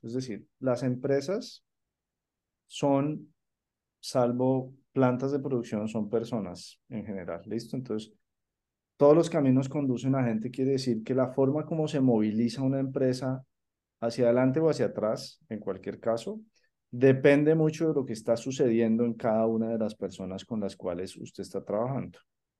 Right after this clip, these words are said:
Y ahí es donde se conecta con que si usted quiere lograr que su negocio esté en X, Y o Z lugar, las palabras que utilice son muy importantes. Entonces, yo voy a poner otro ejemplo,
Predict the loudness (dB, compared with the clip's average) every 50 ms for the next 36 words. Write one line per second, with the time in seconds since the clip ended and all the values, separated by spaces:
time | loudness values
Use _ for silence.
0 | _ _ _ _ _ _ _ _ _ _ _ -2 2 2 4 4 4 4 2 -2
1 | -4 -16 _ _ _ _ _ _ _ _ _ _ _ _ 0 4 6 8 8 8
2 | 8 8 6 6 4 2 2 2 0 0 -2 -2 0 0 0 0 0 -2 -2 -4
3 | -4 0 0 2 2 2 0 -2 -8 -12 -6 -2 -2 0 -2 -2 -6 -10 _ -18
4 | -10 -4 -4 -4 -2 -2 -4 -2 2 2 4 8 8 6 6 4 -2 -12 _ _
5 | _ _ _ _ _ -10 -4 0 2 4 4 4 4 4 4 2 0 -6 -8 -6
6 | -4 -2 0 2 4 4 4 4 4 2 2 2 0 0 2 2 2 2 0 -2
7 | -2 0 0 0 -2 -2 -4 -4 -4 -2 0 2 4 4 4 4 4 0 0 2
8 | 2 0 0 0 2 2 2 2 2 -2 -8 _ _ _ _ _ _ _ -2 0
9 | 0 0 2 2 4 6 6 6 6 4 2 2 -4 -4 -2 0 0 2 2 0
10 | 2 0 -2 -2 -4 -4 -4 -2 -2 0 -2 -2 -2 0 -2 -2 0 0 -2 -2
11 | -4 -6 -10 -18 -20 -16 -10 -6 0 4 6 8 8 8 8 6 4 4 4 4
12 | 2 2 0 2 2 0 -2 -2 -6 -10 -10